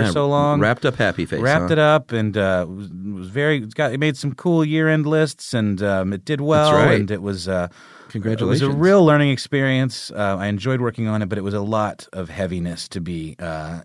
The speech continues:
Speaker 2: en-, en-, entrenched in for so long.
Speaker 1: Yeah, I'm glad
Speaker 2: So
Speaker 1: you're out
Speaker 2: it's
Speaker 1: of that.
Speaker 2: nice to have a little breath.
Speaker 1: You know, we made a year-end list.
Speaker 2: Really? We
Speaker 1: Yeah.
Speaker 2: did. Yeah, we talked
Speaker 1: C net.
Speaker 2: about the C net, yeah.
Speaker 1: It was, uh, a guy named Rick Broida, who writes for C net.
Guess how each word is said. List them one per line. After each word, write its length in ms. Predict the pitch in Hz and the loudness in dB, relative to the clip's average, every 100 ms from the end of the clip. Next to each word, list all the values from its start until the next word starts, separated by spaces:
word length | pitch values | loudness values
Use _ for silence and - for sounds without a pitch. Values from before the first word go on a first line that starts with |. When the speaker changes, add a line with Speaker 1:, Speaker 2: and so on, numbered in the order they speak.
| - | -8
Speaker 2:
en-, 200 | 87 85 | -6 -6
en-, 240 | 90 85 85 | -6 -8 -6
entrenched 560 | 92 80 95 87 - | -10 -8 -6 -6 -8
in 200 | 85 76 | -8 -8
for 120 | 76 80 | -10 -12
so 200 | - 78 | -8 -8
long. 300 | 71 69 78 | -8 -12 -6
Speaker 1:
Yeah, 140 | 90 | -6
I'm 80 | 78 | -4
glad 180 | 92 87 | -4 -4
Speaker 2:
So 80 | - | -4
Speaker 1:
you're 60 | |
out 20 | |
Speaker 2:
it's 80 | 80 | -4
Speaker 1:
of 60 | 101 | -4
that. 40 | |
Speaker 2:
nice 120 | 95 90 | -6 -6
to 80 | 87 | -8
have 120 | 82 | -8
a 40 | |
little 160 | 78 76 | -8 -10
breath. 480 | 73 76 69 - - | -12 -12 -12 -16 -2
Speaker 1:
You 100 | 127 | 2
know, 80 | 160 | 4
we 160 | 147 226 | 4 4
made 220 | 147 120 | 4 4
a 180 | 120 101 | 2 0
year-end 340 | 98 98 90 | -2 0 -2
list. 360 | 87 80 - - _ | -4 -10 -14 -20 _
Speaker 2:
Really? 360 | 147 262 - - _ | 4 4 2 -6 _
We 100 | - | 4
Speaker 1:
Yeah. 80 | 311 392 370 | 6 6 4
Speaker 2:
did. 120 | 135 - | 2 2
Yeah, 120 | 285 | 4
we 80 | 320 | 6
talked 20 | |
Speaker 1:
C 120 | 320 | 6
net. 100 | 240 | 6
Speaker 2:
about 100 | 214 | 4
the 60 | 202 | 0
C 160 | - 359 | -4 0
net, 280 | 247 123 | 0 0
yeah. 340 | 180 294 339 82 - | -4 0 0 -2 -6
Speaker 1:
It 120 | - 151 | -2 2
was, 260 | 139 117 | 2 2
uh, 540 | 131 117 110 104 98 90 | 2 4 4 4 2 0
a 60 | 107 | 0
guy 100 | 131 | 2
named 200 | 143 110 | 2 4
Rick 180 | 120 170 | 2 0
Broida, 540 | 110 104 139 127 110 143 _ _ _ _ | -2 2 2 2 0 -4 _ _ _ _
who 100 | 107 | -2
writes 240 | 113 143 | 0 0
for 120 | - 110 | -2 -4
C 220 | - 160 | -2 -2
net. 320 | 135 107 - | 0 -2 -4